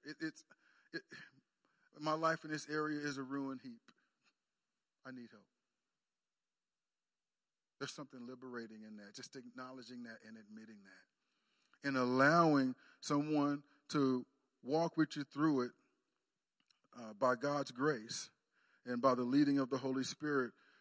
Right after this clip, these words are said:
uh, those ruined places can be rebuilt.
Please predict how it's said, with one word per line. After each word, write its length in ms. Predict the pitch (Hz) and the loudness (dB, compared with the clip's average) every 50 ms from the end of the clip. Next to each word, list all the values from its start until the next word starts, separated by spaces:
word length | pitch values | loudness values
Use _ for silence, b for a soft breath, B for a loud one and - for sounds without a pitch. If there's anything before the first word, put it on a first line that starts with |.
| b b b b _ - | b b b b _ -2
uh, 520 | 131 131 131 127 123 120 117 113 113 113 110 - _ _ _ - | 2 4 6 6 6 4 2 0 -2 -4 -8 -12 _ _ _ 2
those 520 | - 139 139 139 139 139 131 - - - _ _ _ _ - | 4 6 6 6 4 2 0 -4 -10 -14 _ _ _ _ 0
ruined 560 | 123 139 147 160 165 160 160 160 160 156 147 _ | 4 6 6 6 6 6 4 2 0 -4 -10 _
places 640 | - - 156 151 156 151 - 170 165 165 - - - _ _ _ - | 0 2 4 4 4 2 -2 -4 -4 -4 -6 -8 -12 _ _ _ -8
can 160 | - 131 123 | -6 -4 -4
be 160 | 117 117 117 110 | -4 -4 -6 -6
rebuilt. 360 | 107 113 110 98 90 104 | -6 -6 -8 -8 -10 -18